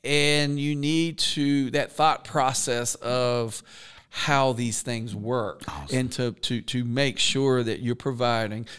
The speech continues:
Speaker 1: The number one goal in the lab is to provide accurate results in a timely manner.
Speaker 2: Mm.
Speaker 1: Now,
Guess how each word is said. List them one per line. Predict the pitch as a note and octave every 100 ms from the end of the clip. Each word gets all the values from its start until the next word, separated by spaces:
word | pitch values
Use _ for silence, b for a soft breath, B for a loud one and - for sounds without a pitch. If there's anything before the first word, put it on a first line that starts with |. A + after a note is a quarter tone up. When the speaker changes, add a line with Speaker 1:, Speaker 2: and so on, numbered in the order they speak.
| -
Speaker 1:
The | C3+
number | C3+ F3 G3+
one | G#3 G3+
goal | F3+ F3+ D#3 C#3+
in | C3+
the | C#3
lab | B2 A#2+ A2 B2
is | A#2
to |
provide | B2 A#2 A2 A2+ -
accurate | C#3 D#3+ F3 E3+
results | F3 D3+ C#3 B2 A2 - - - _ _ _
in | C#3+
a | C#3
timely | C3+ C#3+ B2+ A#2+ A#2+ A2+
manner. | A2+ G#2 - - D#2
Speaker 2:
Mm. | F#2+
Speaker 1:
Now, | A2